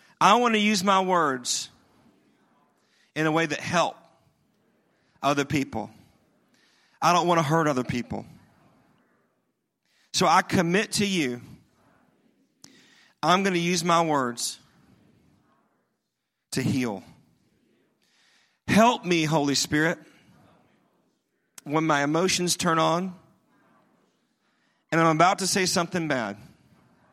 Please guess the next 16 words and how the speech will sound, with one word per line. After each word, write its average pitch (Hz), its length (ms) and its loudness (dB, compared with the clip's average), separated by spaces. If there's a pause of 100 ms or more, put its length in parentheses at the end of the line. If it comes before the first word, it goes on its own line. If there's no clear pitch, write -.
(1400)
Convict 165 540 -2
me 147 160 -2
in 139 100 -2
that 123 160 0
moment. 120 460 -6 (1500)
I 139 200 0
give 147 240 -2
you 147 120 -2
permission. 123 640 -4 (1400)
And 165 120 0
if 175 140 0
I 165 140 4
do 202 500 -2
make 180 240 -2
a 196 40 -6
mistake 147 720 -4